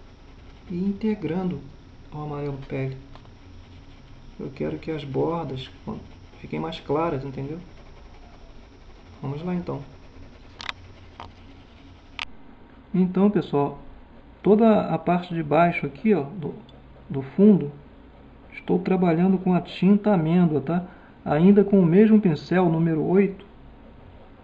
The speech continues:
quatro cinco meia, número oito da Condor, eu vou contornando aqui as partes de baixo aqui do trabalho, porque é a parte mais profunda, né? Então ela, ela deve ganhar um pouco mais de sombra, tá?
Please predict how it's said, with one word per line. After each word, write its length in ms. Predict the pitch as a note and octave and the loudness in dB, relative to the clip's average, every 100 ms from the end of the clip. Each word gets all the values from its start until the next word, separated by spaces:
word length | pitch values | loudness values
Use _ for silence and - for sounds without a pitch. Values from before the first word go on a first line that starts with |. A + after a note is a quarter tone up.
| - - | -20 -8
quatro 300 | D#3+ E3+ - | -6 -6 -6
cinco 260 | - E3 | -8 -6
meia, 220 | D3+ E3 E3 | -6 -4 -4
número 300 | E3 E3 D#3+ | -4 -6 -4
oito 280 | D#3+ E3+ | -2 -2
da 120 | D#3 D#3 | -2 -4
Condor, 500 | D3+ C#3 E3 F3+ D3 | -4 -4 -2 -2 -2
eu 80 | |
vou 120 | D3+ E3+ | -4 -4
contornando 680 | G3 G3+ A3 F3 D#3+ G3 | -2 2 0 0 -2 -2
aqui 140 | D3 D#3 | -2 -6
as 120 | D3+ | -8
partes 400 | - D3 D3 C#3+ | -4 -6 -4 -10
de 120 | D3 | -8
baixo 360 | C#3 C3 C3 C3 | -4 -2 -2 -6
aqui 140 | B2+ | -8
do 80 | C#3 | -8
trabalho, 500 | C3 C3+ C3 F3+ F3 - - - - - - - - - - - - - - - - - - - - - - - - - - - - | -6 -6 -4 -4 -6 -10 -20 -20 -20 -20 -20 -20 -20 -20 -20 -20 -20 -20 -20 -20 -20 -20 -20 -20 -20 -20 -20 -20 -20 -20 -20 -18 -16
porque 300 | C#3+ - E3+ | -16 -10 -8
é 40 | |
a 100 | E3+ | -6
parte 300 | - E3 - | -6 -6 -4
mais 160 | E3 F3 | -6 -4
profunda, 600 | F#3+ F3+ - D#3+ F#3+ E3 | -4 -4 -4 0 2 2
né? 80 | E3 | -2
Então 260 | D#3+ E3+ | -2 0
ela, 320 | F3+ F3+ - - | 0 0 -4 -8
ela 160 | D#3+ D3+ | -6 -2
deve 260 | E3 F3+ | -2 0
ganhar 300 | F#3 G3+ F#3 | 2 2 2
um 100 | F#3 | 0
pouco 260 | F#3 G#3+ G3 | 2 2 2
mais 300 | E3+ F3+ E3+ | 2 2 0
de 140 | D#3+ | -2
sombra, 400 | - D3+ D#3+ D3 | -8 -6 -4 -4
tá? 240 | C#3+ E3+ | -4 -6